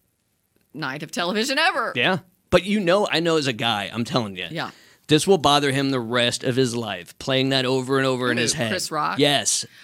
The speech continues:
Speaker 1: But,
Speaker 2: definitely.
Speaker 1: well,
Speaker 2: It's just a humiliating thing for
Speaker 1: well,
Speaker 2: to
Speaker 1: do
Speaker 2: go
Speaker 1: you,
Speaker 2: through.
Speaker 1: 'cause he didn't hit him back or didn't.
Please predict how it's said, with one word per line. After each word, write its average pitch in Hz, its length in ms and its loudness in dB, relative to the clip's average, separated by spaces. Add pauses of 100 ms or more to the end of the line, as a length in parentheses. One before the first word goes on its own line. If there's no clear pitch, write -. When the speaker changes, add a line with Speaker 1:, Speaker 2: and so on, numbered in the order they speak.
Speaker 1:
But, 160 120 2
Speaker 2:
definitely. 104 440 -6
Speaker 1:
well, - 80 -4
Speaker 2:
It's 120 80 2
just 135 160 0
a 170 80 0
humiliating 165 680 2
thing 180 340 -2
for 208 140 -6
Speaker 1:
well, 233 160 0
Speaker 2:
to 202 100 -6
Speaker 1:
do 220 60 -4
Speaker 2:
go 214 80 -2
Speaker 1:
you, 180 60 -6
Speaker 2:
through. 185 240 -8
Speaker 1:
'cause 311 180 -6
he - 140 -6
didn't 170 220 -4
hit 170 180 -6
him 151 80 -6
back 151 340 -4
or 147 60 -8
didn't. 147 360 -8